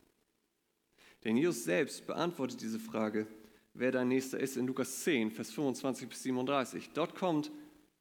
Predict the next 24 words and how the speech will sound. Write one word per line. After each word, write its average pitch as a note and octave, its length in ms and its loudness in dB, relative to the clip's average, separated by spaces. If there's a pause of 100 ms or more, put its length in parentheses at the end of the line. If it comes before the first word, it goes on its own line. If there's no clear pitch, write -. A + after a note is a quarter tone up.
tatsächlich D#3 640 0
ein D#3+ 120 2
Gelehrter D#3+ 360 2
zu - 140 -4
ihm C#3+ 140 2
und C3+ 80 0
fragt D3+ 300 0
ihn, C3 240 0
„Wer E3 180 2
ist - 180 -6
mein D#3 140 0
Nächster?“ C3 340 0 (1800)
Und G#2 120 -8
Jesus C3 220 0
erzählt D3 400 0
ihm A2+ 500 0
das - 160 -8
Gleichnis A#2+ 360 0
vom A2 200 -2
barmherzigen A2+ 520 -2
Samariter. G#2 520 -4 (2000)
Ganz A2+ 220 -4
kurz A2 240 -2
gesagt, A2 480 -2